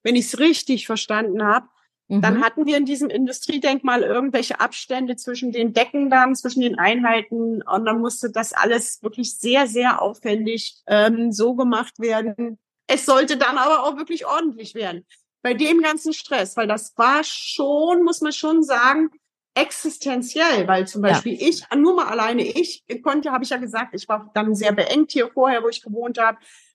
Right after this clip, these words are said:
Speaker 1: und wusste, ich, ich, ich, äh, brauche jetzt, äh, irgendwas, wo ich wohn-, mich wohntechnisch wohl, wohlfühle.
Speaker 2: Ja.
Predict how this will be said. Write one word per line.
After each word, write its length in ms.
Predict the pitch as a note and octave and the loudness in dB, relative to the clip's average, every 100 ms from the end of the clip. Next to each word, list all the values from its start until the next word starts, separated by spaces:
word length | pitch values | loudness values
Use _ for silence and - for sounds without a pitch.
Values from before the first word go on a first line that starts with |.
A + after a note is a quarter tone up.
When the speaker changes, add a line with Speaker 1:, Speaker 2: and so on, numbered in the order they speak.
| _ | _
Speaker 1:
und 240 | A3+ A#3+ | 2 4
wusste, 440 | C#4 G4 - - D4+ | 4 2 -2 -4 -2
ich, 460 | - B3+ - - | -2 -4 -6 -10
ich, 400 | - B3+ - - | -8 -6 -6 -10
ich, 440 | - B3 - - - | -8 -6 -6 -8 -4
äh, 80 | G#3 | -2
brauche 460 | G#3 A3+ C#4+ C#4+ | 2 4 4 4
jetzt, 440 | C#4 A#3 - - - | 0 -2 -4 -10 -14
äh, 300 | C3+ - A3 | -14 -4 0
irgendwas, 540 | C#4+ D#4 A3+ B3+ C4 | 2 2 2 0 0
wo 100 | B3 | -4
ich 160 | A#3 A#3 | -4 -2
wohn-, 260 | C4 C4 - | -4 -4 -6
mich 220 | B3 B3 | -6 -6
wohntechnisch 680 | B3 D#4 D#4 C4+ C#4 A3+ - | -4 -2 -2 -4 -4 -8 -8
wohl, 380 | B3 G#4 G4+ B3+ - | -2 2 2 0 -6
wohlfühle. 600 | G3 C4+ G4 - - F#3+ | -6 2 2 2 -4 -4
Speaker 2:
Ja. 220 | E3+ A3+ | -2 -2